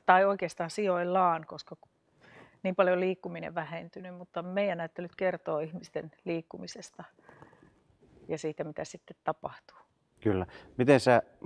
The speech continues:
Speaker 2: muuten itse näet tämän korona-ajan vaikuttavan tähän, tämän hetken prosesseihin?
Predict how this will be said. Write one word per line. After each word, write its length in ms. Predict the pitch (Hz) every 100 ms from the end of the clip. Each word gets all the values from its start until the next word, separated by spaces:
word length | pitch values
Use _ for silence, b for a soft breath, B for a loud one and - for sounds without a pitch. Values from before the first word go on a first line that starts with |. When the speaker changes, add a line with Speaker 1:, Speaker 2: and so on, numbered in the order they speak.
| 113
Speaker 2:
muuten 260 | 117 120
itse 240 | 123 117 107
näet 260 | 101 95
tämän 140 | - 95
korona-ajan 580 | 110 98 90 82 80 78 - _ -
vaikuttavan 560 | 95 85 - 82 85
tähän, 220 | - 82 82 _ _ _ _ _ _ b b b b b b b
tämän 180 | - 101
hetken 300 | 95 - -
prosesseihin? 680 | 107 98 101 - - 87